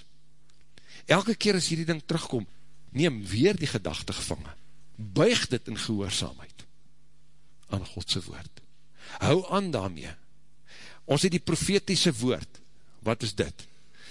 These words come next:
Die profetiese woord, God se gedagte, God se woord, die persoon van wie God is.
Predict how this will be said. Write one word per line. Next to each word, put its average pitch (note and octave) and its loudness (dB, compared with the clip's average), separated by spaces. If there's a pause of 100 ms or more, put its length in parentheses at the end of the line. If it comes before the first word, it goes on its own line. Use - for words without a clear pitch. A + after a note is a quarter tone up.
(100)
Die A#2 6
profetiese D3 6
woord, G2+ 4
God D3+ 6
se C#3 8
gedagte, G2 4
God - 2
se C3+ 8
woord, G#2+ 4 (480)
die B2+ 8
persoon - 6
van A#2 0
wie G#2+ 4
God - 0
is. - 0